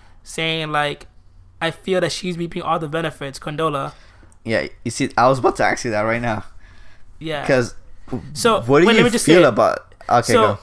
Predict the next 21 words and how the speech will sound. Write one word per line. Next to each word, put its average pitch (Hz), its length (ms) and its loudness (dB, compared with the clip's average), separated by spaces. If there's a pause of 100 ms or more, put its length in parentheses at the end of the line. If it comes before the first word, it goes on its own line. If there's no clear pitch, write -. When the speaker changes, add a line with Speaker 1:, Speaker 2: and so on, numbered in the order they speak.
(160)
Speaker 1:
so 214 260 -2
Issa 240 240 0
says 175 640 -2 (380)
to 180 240 -6
her 180 80 -10
brother, 160 380 -4
saying, 160 400 -8
like, 147 400 -8 (400)
"Hey, 185 260 0
I, 165 80 0
you 165 100 -6
know, 160 40 0
I 156 100 2
saw 180 600 4
Condola 160 480 -4
and 151 80 -6
Lawrence, 156 400 -4
you 165 60 -10
know, 139 140 -6
together," 180 520 0
and, 156 260 -8